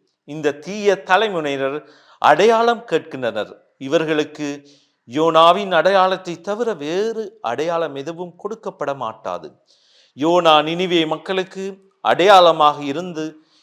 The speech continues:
இருந்ததை போன்று மானிட மகனும் இந்த தலைமுறையினருக்கு அடையாளமாக இருப்பார். தீர்ப்பு நாளில் தென்னாட்டு அரசி இத்தலைமுறையினரோடு எழுந்து இவர்களை கண்டனம் செய்வார். ஏனெனில் அவர் சலமோனின் ஞானத்தை கேட்க உலகின்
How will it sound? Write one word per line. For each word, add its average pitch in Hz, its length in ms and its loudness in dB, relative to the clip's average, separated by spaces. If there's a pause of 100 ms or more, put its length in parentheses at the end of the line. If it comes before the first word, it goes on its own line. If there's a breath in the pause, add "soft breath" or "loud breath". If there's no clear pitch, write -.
(100)
இருந்ததை 156 480 0
போன்று 165 500 -10
மானிட 151 460 -2
மகனும் 160 520 -8
இந்த 135 300 -6
தலைமுறையினருக்கு 147 600 -4
அடையாளமாக 175 680 0
இருப்பார். 117 680 -8 (520 soft breath)
தீர்ப்பு 170 400 -2
நாளில் 180 440 4
தென்னாட்டு 165 600 0
அரசி 151 580 -2
இத்தலைமுறையினரோடு 127 1120 -4
எழுந்து 175 500 -6
இவர்களை 120 560 -8
கண்டனம் 165 460 -14
செய்வார். 92 580 -12 (400 soft breath)
ஏனெனில் 127 760 -8 (400)
அவர் 120 400 -4 (140)
சலமோனின் 170 560 -6
ஞானத்தை 143 600 -10
கேட்க 143 400 -12
உலகின் 135 540 -10